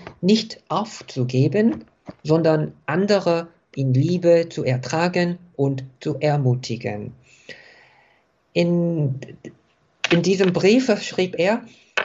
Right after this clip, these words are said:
„Wie traurig muss es für eure Herzen und Seelen sein, dass ich sterbe, aber betrübt euch nicht, sondern dient dem Herrn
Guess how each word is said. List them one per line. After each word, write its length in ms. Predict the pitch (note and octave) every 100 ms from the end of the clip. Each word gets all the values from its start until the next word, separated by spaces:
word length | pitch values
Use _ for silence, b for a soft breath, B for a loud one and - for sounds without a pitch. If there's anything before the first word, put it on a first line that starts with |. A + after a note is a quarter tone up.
| - _ _ _
„Wie 220 | E3 G3
traurig 880 | F#3+ - D#3+ G#3 A3+ G3 F3 - - -
muss 260 | E3+ E3+
es 240 | - D3+ -
für 320 | D#3+ D3 -
eure 260 | D3 D3+
Herzen 720 | D3+ D3 D#3 F3 G3+ - D#3+ C#3+
und 200 | B2+ C3
Seelen 680 | B2+ C#3 D3 F#3+ G3 D3+
sein, 460 | C3+ A#2 A2+ A2 A2+
dass 240 | A#2 A#2 -
ich 320 | E3+ E3 -
sterbe, 600 | - B2+ B2 C3+ B2+ B2+ B2+ B B B
aber 480 | D#3 D3+ D#3 D3+ D#3 -
betrübt 640 | C#3+ B2+ - A#3+ C4+ -
euch 340 | C3+ B2+ B2+
nicht, 640 | C3 B2 A#2+ - - - -
sondern 680 | - D3+ F3+ G3+ G3+ G#3+ G3+
dient 420 | D3 F#3 A3 A3 -
dem 160 | D3
Herrn 560 | C#3+ D#3 F3+ G#3 A3